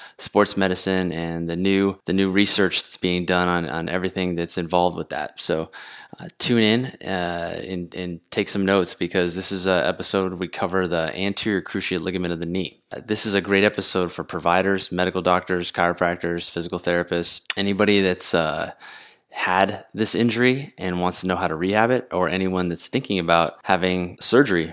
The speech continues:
uh, of an A C L or knee surgery or needs to get checked out. This is just great, valuable information that you could, uh, listen to, take some notes.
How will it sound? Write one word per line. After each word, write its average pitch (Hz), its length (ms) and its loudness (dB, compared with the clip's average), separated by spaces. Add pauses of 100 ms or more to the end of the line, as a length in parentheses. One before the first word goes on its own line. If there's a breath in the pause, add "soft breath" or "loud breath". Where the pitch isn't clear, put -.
(180)
uh, 80 320 -4
of 85 160 -4
an 85 80 -2
A 87 80 -2
C 85 240 -4
L 76 180 -4
or 87 380 0
knee 95 200 -2
surgery 95 540 2
or 85 320 0
needs 87 380 -6
to 87 60 -4
get 82 120 -4
checked - 280 -2
out. 82 280 -4 (560 loud breath)
This 92 160 -8
is 92 300 -4
just - 360 -4
great, 101 340 2
valuable 92 440 2
information 90 580 0
that 87 220 -2
you 87 140 -8
could, 82 240 -2
uh, 78 280 -2
listen 92 260 -4
to, 95 180 -2
take 90 200 -2
some 92 160 -4
notes. 87 460 0